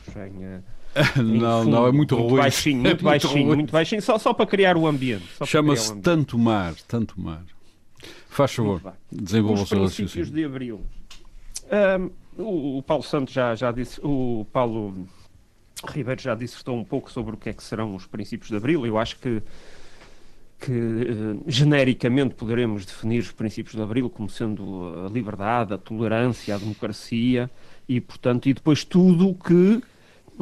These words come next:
Speaker 1: resulta daí, o progresso social, o progresso económico, o progresso interna-,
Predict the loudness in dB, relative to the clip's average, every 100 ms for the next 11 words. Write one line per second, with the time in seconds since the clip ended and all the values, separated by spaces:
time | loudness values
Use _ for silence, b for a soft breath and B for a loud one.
0 | 0 4 6 6 6 4 4 4 6 6
1 | 8 6 4 0 0 2 0 -2 -12 -6
2 | 2 6 6 6 2 -2 -4 -2 0 -2
3 | -4 -6 0 4 4 4 2 -2 -10 -10
4 | -8 -8 -8 -10 -12 -10 -10